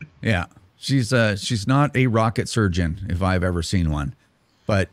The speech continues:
<coughs> either is, either is most of Justin Trudeau's cabinet or Justin Trudeau himself. I mean, obviously, if you pay any attention whatsoever, you can see these people are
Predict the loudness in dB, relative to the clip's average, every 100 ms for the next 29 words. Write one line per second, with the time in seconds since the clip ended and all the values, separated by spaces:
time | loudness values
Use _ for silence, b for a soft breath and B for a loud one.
0 | -2 2 2 2 2 4 4 4 2 2
1 | 2 4 2 2 2 0 -2 -4 -2 -4
2 | -4 -4 -4 -4 -2 -2 -2 -2 -2 -2
3 | -6 -6 -6 -4 -4 -4 -6 -6 -6 -6
4 | -6 -4 -4 -4 -6 -8 -10 -10 -6 -4
5 | -2 -2 -4 -6 -8 -8 -8 -8 -8 -6
6 | -8 -10 -12 -10 -8 -8 -6 -6 -6 -8